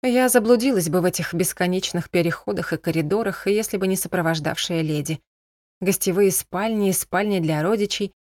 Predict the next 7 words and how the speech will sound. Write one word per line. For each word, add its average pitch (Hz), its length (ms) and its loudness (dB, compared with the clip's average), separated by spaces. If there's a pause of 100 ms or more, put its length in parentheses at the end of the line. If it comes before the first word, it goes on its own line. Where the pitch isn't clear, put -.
(200)
небольшой 262 440 2
зал 220 260 2
для 175 200 2
обедов 185 360 0
в - 140 -20
кругу 170 320 0
семьи, 160 480 -4